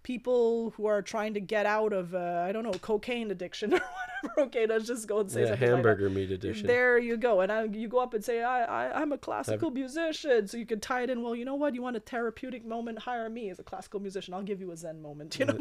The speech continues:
Speaker 2: Yeah.
Speaker 1: there's ways to tie into anything.
Speaker 2: <laughs> Right.
Speaker 1: But if you wanna sell yourself and if you wanna sell your art and sell what it is that you do, you gotta f-, find who are gonna be purchasing what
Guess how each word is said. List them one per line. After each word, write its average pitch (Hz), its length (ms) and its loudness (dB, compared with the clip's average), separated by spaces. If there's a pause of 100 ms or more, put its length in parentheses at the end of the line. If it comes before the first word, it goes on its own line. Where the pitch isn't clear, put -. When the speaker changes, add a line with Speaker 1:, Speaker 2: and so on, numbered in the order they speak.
Speaker 2:
Yeah. 127 240 -2 (120)
Speaker 1:
there's 302 220 4
ways 339 240 2
to 277 80 -8
tie 233 240 -4
into 214 320 -4
anything. 170 460 -4
Speaker 2:
<laughs> - 80 -14
Right. 135 340 0
Speaker 1:
But 220 260 4
if 254 120 2
you 320 120 8
wanna 381 260 2
sell 302 280 4
yourself 277 460 2
and 226 100 0
if 226 80 -2
you 226 80 -2
wanna 262 160 -2
sell 254 220 -2
your 220 160 0
art 226 340 0 (100)
and 190 280 -4
sell 214 400 0 (220)
what 208 200 2
it 196 80 2
is 190 120 -6
that 190 200 -4
you 226 80 -4
do, 302 400 0
you 240 100 -10
gotta 294 280 0
f-, - 60 -20 (300)
find 269 520 0 (560)
who 269 180 2
are 226 180 2
gonna 208 240 -2
be 196 160 -10 (320)
purchasing 196 560 -6
what 170 120 -10